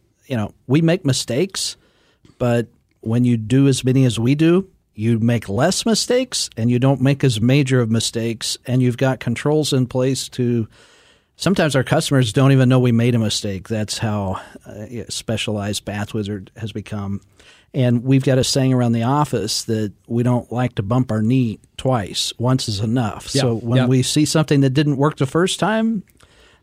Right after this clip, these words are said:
Speaker 1: uh, we had a customer this morning down in Tulsa asking about, uh, these popular new shower niches. Um, cutting a hole in the shower where you're gonna squirt water on for the next twenty years.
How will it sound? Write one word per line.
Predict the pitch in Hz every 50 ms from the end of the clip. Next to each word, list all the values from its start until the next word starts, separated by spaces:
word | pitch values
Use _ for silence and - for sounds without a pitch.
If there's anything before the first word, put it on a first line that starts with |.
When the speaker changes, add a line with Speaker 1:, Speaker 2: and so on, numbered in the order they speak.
| _ 135
Speaker 1:
uh, | 131
we | 135 143
had | 147 143
a | 131
customer | - 156 156 135 - - 143 135
this | 135 135 - -
morning | 143 147 151 147 139 135 127
down | 127 127 127
in | 127 120
Tulsa | - - 143 143 131 - - 117 95 -
asking | 107 117 127 123 - - - 120 117
about, | 117 110 120 123 117 117 117 113 113 110 - _ _ -
uh, | 107 107 101 101
these | 113 110 110 107 -
popular | - - - 139 127 127 - 131 120 117 113
new | 117 117 113
shower | 107 - - 156 151 147 131 127 117
niches. | 110 110 107 - - 101 85 76 - - - - _ _ _ _ _ _ _ _ _ _ _ _ _ _
Um, | - 104 92 92 85 80 82 - _ _ _ _ _ _ _
cutting | - 123 135 139 139 139
a | 127
hole | 120 135 147 151 156 156 151
in | 147 143 143 143 143 139 139 143 139
the | 135 135
shower | 131 - - 131 131 143 156 156 156
where | 147 139 135
you're | 135 135 135 127
gonna | 139 139 143 143 139 135 131 127
squirt | 127 - - - - - 139 139 127 120
water | 123 123 131 147 147 147
on | 151 151 156 156
for | 156 -
the | 151 156 156
next | 160 156 156 - -
twenty | - 170 165 170 165
years. | 165 170 190 214 214 208 - -